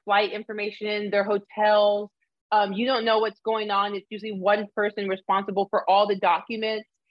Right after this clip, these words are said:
And so it's like, "Jen, when does so-and-so fly in? When is this happening?" And it's, it's too much. And the emphasis of this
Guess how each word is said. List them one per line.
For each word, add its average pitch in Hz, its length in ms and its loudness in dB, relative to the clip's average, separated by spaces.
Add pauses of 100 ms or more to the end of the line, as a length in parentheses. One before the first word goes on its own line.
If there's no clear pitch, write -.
(140)
And 233 160 0
so 247 100 2
it's 226 160 0
like, 214 240 0
"Jen, 254 400 0 (140)
when 254 180 0
does 269 160 -4
so-and-so 247 500 0
fly 220 200 2
in? 214 320 -2 (220)
When 285 160 -2
is 285 140 -2
this 269 240 -4
happening?" 214 580 -2
And 220 160 -2
it's, 202 160 -8
it's 208 180 -10
too - 160 -6
much. 170 260 -2
And 208 120 -2
the 202 120 0
emphasis 254 520 -4
of 240 240 2
this 180 320 -2